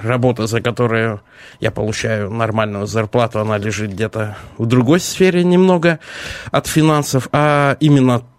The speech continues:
мой опыт такой, который есть, используется, э, несколькие, некоторые фирмы, которые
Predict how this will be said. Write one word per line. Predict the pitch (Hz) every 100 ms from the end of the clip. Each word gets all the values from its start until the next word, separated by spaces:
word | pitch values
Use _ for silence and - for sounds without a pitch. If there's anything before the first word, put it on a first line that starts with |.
| _
мой | 123 135 127
опыт | 127 131 123 117 -
такой, | 120 107 113
который | 110 117 113 113
есть, | 120 185 - -
используется, | 123 - 165 151 143 131 139 131 123 - - - - - - - - _ _ -
э, | 151 170 185 180 165 147 143 143
несколькие, | 175 247 - 165 147 151 147 151
некоторые | 180 202 151 139 131 123
фирмы, | - 131 120
которые | 104 117 120 110 110 110